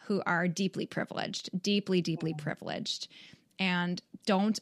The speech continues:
Speaker 1: understand it. Like, they
Speaker 2: Mm.
Speaker 1: hear that and they get very defensive. You know, it's like,
Speaker 2: Mm-hmm.
Speaker 1: "Well,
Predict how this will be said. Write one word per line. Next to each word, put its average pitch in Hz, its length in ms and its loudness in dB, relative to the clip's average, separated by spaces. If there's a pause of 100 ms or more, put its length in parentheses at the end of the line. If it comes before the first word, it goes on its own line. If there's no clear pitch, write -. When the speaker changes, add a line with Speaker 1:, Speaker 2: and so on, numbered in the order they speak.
Speaker 1:
understand 170 880 0
it. - 360 -8 (120)
Like, 180 300 2
they 180 120 6
Speaker 2:
Mm. 175 140 4
Speaker 1:
hear 262 260 6
that 170 460 4
and 180 200 2
they 170 120 0
get 170 240 -2
very 190 360 2
defensive. - 1200 -4 (220)
You 190 100 2
know, 165 160 8
it's 156 140 8
like, 160 140 8
Speaker 2:
Mm-hmm. 151 80 2 (200)
Speaker 1:
"Well, 196 340 2